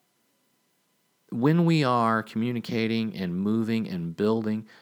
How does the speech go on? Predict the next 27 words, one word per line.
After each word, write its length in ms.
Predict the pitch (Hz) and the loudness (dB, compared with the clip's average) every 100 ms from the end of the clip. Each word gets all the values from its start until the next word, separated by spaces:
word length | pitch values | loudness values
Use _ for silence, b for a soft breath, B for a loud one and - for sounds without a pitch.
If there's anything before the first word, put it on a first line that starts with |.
| B B | B B
as 180 | 95 - | -8 -8
quickly 500 | - 147 - 135 123 | -6 -6 -4 -4 -2
as 180 | 104 | -2
we 140 | 101 95 | -2 -2
are, 440 | 85 69 - 127 - _ b b b | -4 -6 -12 -16 -18 _ b b b
what 180 | 185 | 2
happens 540 | 175 202 233 170 131 110 | 2 0 0 -2 -2 0
is 220 | 110 104 | -2 -2
that 180 | 104 - | -6 -6
we 180 | 120 123 | -6 -4
all 460 | 139 160 160 156 _ _ | -2 -2 -4 -8 _ _
fall 760 | - - 131 123 98 85 90 - B B | -18 -4 0 2 0 -2 -6 -12 B B
into 320 | 139 143 - | -6 -4 -2
a 40 | 123 | -4
kind 500 | - 117 104 104 104 | -4 -4 -2 -2 -2
of 220 | - - | -6 -8
trance, 920 | - - 117 110 98 - - - - - _ B B B B | -12 -8 -4 -2 -2 -8 -14 -16 -16 -20 _ B B B B
and 200 | - 123 | -2 2
our 300 | 120 120 117 - | 6 6 6 2
own 540 | 143 156 165 170 175 - _ _ _ _ _ | 0 2 2 2 -2 -6 _ _ _ _ _
speed 800 | - - - - 139 139 87 64 | -12 -10 -8 -6 -4 -2 -4 -8
and 240 | 82 110 104 | -4 -4 -4
power 800 | - 120 127 123 82 60 113 - b b b - | -4 0 2 2 -2 -6 -16 -20 b b b -4
becomes 680 | 123 117 - 143 143 139 131 | -4 -2 -6 -2 -2 -2 -4
enchanting 840 | 120 123 - 160 170 156 - - - | -4 -6 -6 -4 -4 -4 -8 -14 -14
to 160 | - | -12
us 480 | - - - - - | -14 -14 -20 -20 -20